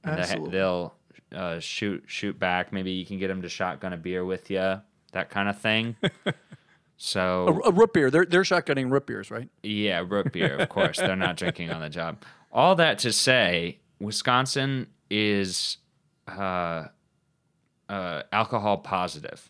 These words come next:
Speaker 1: You know how they say, like, um,
Speaker 2: Yes, they are.
Speaker 1: yeah, they're alcohol positive.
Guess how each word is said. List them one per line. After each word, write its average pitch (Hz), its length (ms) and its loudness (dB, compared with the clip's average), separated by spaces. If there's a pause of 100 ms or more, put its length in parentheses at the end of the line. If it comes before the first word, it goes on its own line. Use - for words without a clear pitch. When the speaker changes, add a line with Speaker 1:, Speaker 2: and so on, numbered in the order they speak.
(180)
Speaker 1:
You 95 80 -8
know 98 60 -2
how 90 120 -2
they 90 140 -6
say, 90 300 -4
like, 85 380 -8
um, 85 440 -8 (100)
Speaker 2:
Yes, 135 340 -6
they 139 180 0
are. 120 360 -4
Speaker 1:
yeah, 78 180 -12
they're 85 160 -10
alcohol 87 380 -8
positive. - 520 -20